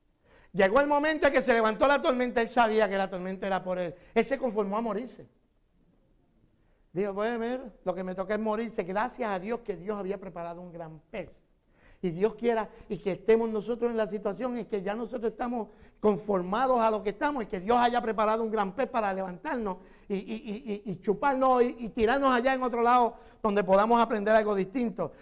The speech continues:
Los discípulos, después del arresto de Jesús, ¿saben lo que hicieron? Se fueron a pescar nuevamente, a hacer lo que siempre habían hecho, porque se conformaron a la idea de que Cristo ya no estaba con ellos.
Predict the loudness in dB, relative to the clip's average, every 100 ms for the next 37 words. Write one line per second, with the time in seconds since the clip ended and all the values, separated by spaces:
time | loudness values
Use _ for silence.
0 | 0 4 4 2 2 2 4 4 4 2
1 | 4 4 6 4 6 4 4 2 4 4
2 | 2 0 2 4 2 0 0 0 0 -4
3 | -12 _ _ _ -2 0 0 0 0 -2
4 | 0 -2 0 -2 -2 -4 -4 -2 -2 -4
5 | -4 -4 0 0 0 0 0 -2 -2 -4
6 | -4 -6 -6 -6 0 2 2 0 -2 -4
7 | -2 0 2 2 2 0 0 2 0 -2
8 | -6 -8 -4 -4 0 -2 0 0 0 -4
9 | -8 -8 -10 -14